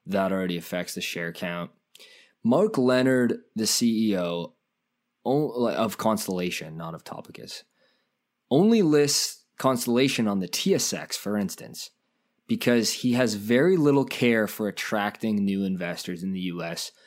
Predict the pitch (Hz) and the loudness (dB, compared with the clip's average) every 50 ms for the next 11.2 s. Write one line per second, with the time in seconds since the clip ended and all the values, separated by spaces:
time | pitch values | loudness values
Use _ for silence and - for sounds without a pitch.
0 | _ _ _ _ _ _ _ - 117 120 120 120 120 113 120 147 185 170 135 117 | _ _ _ _ _ _ _ -2 0 0 2 2 2 4 6 6 6 6 4 4
1 | 104 98 98 101 104 98 - 107 98 101 98 - - - 104 98 95 92 90 92 | 2 2 2 0 0 0 -2 -2 0 0 -2 -2 -2 -2 -2 -2 -2 -2 -4 -4
2 | 90 90 90 85 82 82 - - - 76 76 - - 82 - - 64 65 - - | -4 -6 -6 -6 -8 -8 -10 -8 -8 -8 -8 -10 -12 -12 -12 -12 -12 -12 -14 -14
3 | - 62 - - - - - - - - 120 120 120 117 120 123 147 160 156 - | -14 -14 -14 -16 -16 -14 -10 -6 -2 0 2 2 4 4 4 4 2 2 0 -2
4 | - 117 - - 110 107 107 104 98 95 98 98 95 - 98 80 - - - - | -4 -2 -2 0 0 0 0 0 -2 -2 -2 -4 -4 -4 -6 -6 -6 -6 -4 0
5 | - 131 143 143 123 117 110 104 - - - 101 98 87 95 - 95 85 - 90 | 0 2 2 4 2 2 2 0 -2 -2 -4 -4 -4 -4 -6 -8 -8 -8 -6 -6
6 | 82 82 82 - 87 85 87 - - 85 85 78 82 - - 85 87 - _ _ | -8 -8 -8 -8 -8 -8 -8 -10 -10 -10 -10 -10 -10 -10 -10 -10 -12 -12 _ _
7 | _ _ _ _ _ _ _ _ _ _ _ _ _ _ _ _ - - 135 170 | _ _ _ _ _ _ _ _ _ _ _ _ _ _ _ _ 0 2 2 4
8 | 202 196 - - 185 170 - - 180 170 156 131 131 156 170 160 135 - - 160 | 4 2 2 2 2 2 2 2 4 4 4 4 4 4 4 4 2 2 2 2
9 | 170 165 127 107 104 107 117 131 147 143 139 143 131 110 120 135 139 143 131 120 | 4 4 4 4 2 2 0 0 0 0 2 2 2 2 2 2 2 2 2 0
10 | 104 - - - 135 139 113 92 - - - 101 98 98 101 120 123 120 - 95 | 0 -2 0 0 2 2 0 -2 -4 -6 -6 -4 -2 -2 -2 -2 -2 -4 -4 -4
11 | 90 82 - - | -4 -6 -6 -10